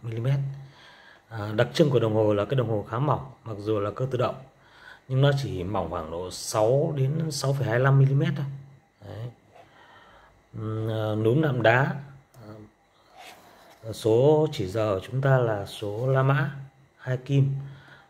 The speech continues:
mặt số là vàng nhạt. Ừ. Đấy, chiếc đồng hồ đây. Chiếc đồng hồ thì, à, đương nhiên từ thời điểm đó đến giờ thì dây nó không còn, à, à, nữa rồi, và chúng ta là dây thay mới.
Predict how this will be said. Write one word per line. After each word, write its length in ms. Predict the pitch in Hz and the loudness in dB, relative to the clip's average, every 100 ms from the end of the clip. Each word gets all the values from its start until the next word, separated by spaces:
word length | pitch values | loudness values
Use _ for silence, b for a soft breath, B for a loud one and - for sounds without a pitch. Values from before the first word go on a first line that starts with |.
| _ | _
mặt 180 | 107 113 - - | -6 -6 -4 -2
số 260 | 107 127 | 0 2
là 600 | 165 135 110 98 95 92 90 | 2 0 0 -2 -6 -8 -2
vàng 180 | 104 101 | 0 0
nhạt. 240 | 107 - - _ _ _ _ _ _ _ _ | -2 -2 -8 _ _ _ _ _ _ _ _
Ừ. 60 | 104 113 135 139 139 - b b b b b _ _ _ _ - | -10 -8 -8 -8 -16 -20 b b b b b _ _ _ _ -14
Đấy, 100 | 123 | -2
chiếc 100 | 135 | 0
đồng 200 | 113 110 | 2 0
hồ 60 | |
đây. 140 | 120 123 - B B B _ | 0 -2 -6 B B B _
Chiếc 100 | 151 | 2
đồng 200 | 139 120 | 4 6
hồ 120 | 110 | 4
thì, 360 | 113 107 104 104 | 2 -2 -2 -2
à, 340 | 101 101 101 101 110 | -4 -6 -8 -10 -2
đương 140 | 123 | 2
nhiên 340 | 131 143 135 - | 6 6 6 2
từ 80 | 113 | -4
thời 120 | 107 | -4
điểm 160 | 90 90 | -4 -6
đó 160 | 95 | -6
đến 100 | 123 | -2
giờ 180 | 135 110 | -2 -2
thì 420 | 101 95 98 95 95 | -4 -8 -8 -10 -2
dây 220 | 123 120 | 0 2
nó 100 | 123 | 0
không 220 | 131 120 | -2 -2
còn, 400 | 113 98 98 92 | -4 -4 -6 -10
à, 280 | 90 90 87 87 _ _ b b _ _ _ _ | -12 -14 -16 -18 _ _ b b _ _ _ _
à, 260 | 101 92 90 | -12 -10 -6
nữa 160 | 110 | 0
rồi, 220 | 127 110 90 - _ | 2 2 -2 -14 _
và 160 | 98 104 | -16 -14
chúng 160 | 110 | -12
ta 100 | 110 | -10
là 300 | 117 104 92 | -10 -8 -10
dây 200 | 90 113 110 | -8 -10 -6
thay 120 | 117 | -6
mới. 260 | 110 120 | -4 -4